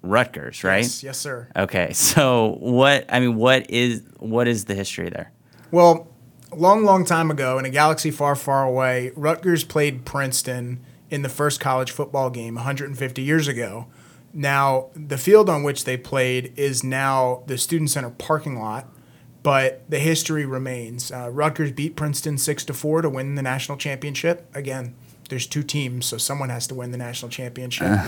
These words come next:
Speaker 1: <laughs>
Speaker 2: Um, but, yeah, R-, Rutgers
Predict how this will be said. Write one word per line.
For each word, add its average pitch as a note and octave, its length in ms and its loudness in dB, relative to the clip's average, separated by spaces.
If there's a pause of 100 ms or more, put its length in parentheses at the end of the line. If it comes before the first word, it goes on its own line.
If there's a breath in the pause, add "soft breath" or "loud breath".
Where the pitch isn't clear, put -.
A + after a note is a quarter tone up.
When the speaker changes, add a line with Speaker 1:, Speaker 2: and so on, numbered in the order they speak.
(160 loud breath)
Speaker 1:
<laughs> G2+ 260 -4
Speaker 2:
Um, C3 520 0 (640 soft breath)
but, C3+ 400 0
yeah, F3+ 220 6
R-, C#3+ 220 -4
Rutgers D#3 640 2